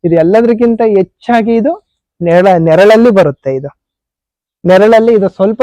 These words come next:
ಬಿಸಿಲಿದೆ, ನಾನ್ ನೆರಳಲ್ಲಿರೋದು ತೋರಿಸ್ತೀನಿ ಬನ್ನಿ. ಈಗ ನೋಡಿ, ಈಗ ನೋಡಿ, ಹೆಚ್ಚು ಕಮ್ಮಿ ಒಂದು ಹನ್ನೆರಡು ಗಂಟೆ ಬಿಸಿಲಾಗಿದೆ. ಎಷ್ಟೊಂದ್ ಬಿಸಿಲು ಬೀಳ್ತೈತೆ.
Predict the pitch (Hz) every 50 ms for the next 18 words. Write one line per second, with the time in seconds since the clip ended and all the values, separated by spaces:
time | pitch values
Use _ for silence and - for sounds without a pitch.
0 | 240 202 208 202 - _ - 196 180 202 269 294 233 196 185 175 165 160 170 185
1 | 202 208 208 214 208 208 208 202 190 202 196 - 180 185 180 - _ - 165 170
2 | 240 240 160 151 143 135 117 - _ _ _ _ _ _ _ _ _ _ _ _
3 | _ _ _ _ _ _ _ _ _ _ _ _ 196 196 185 208 214 214 214 202
4 | 185 175 170 165 160 156 160 - _ - 185 180 190 202 214 208 196 185 - -
5 | 226 - 226 214 226 247 233 220 208 196 190 180 170 165 170 185 202 214 220 214
6 | 214 208 208 190 208 180 165 160 - _ - 202 190 190 175 151 139 147 165 220
7 | 277 _ _ _ _ _ _ _ - 156 170 - - - 214 214 190 196 - -
8 | 214 208 185 196 190 175 160 - 147 139 - 165 190